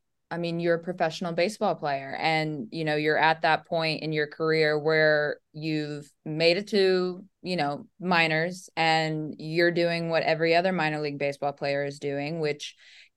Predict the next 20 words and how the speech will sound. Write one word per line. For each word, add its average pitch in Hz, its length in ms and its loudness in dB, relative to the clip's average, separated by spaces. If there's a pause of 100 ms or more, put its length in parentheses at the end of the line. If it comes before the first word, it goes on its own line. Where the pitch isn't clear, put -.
is 156 520 6
trying 175 320 2
to 165 80 -4
climb 165 300 -2
that 160 200 0
ladder 151 300 4
to 160 80 -2
make 151 240 0
it 151 80 4
up 147 220 4 (260)
to 165 120 2
the 156 60 -2
bigs, 175 400 2
like, 147 160 -2
doing 170 340 2
everything 202 440 6
you 190 80 -4
possibly 170 360 2
can 151 320 -4
through 151 260 0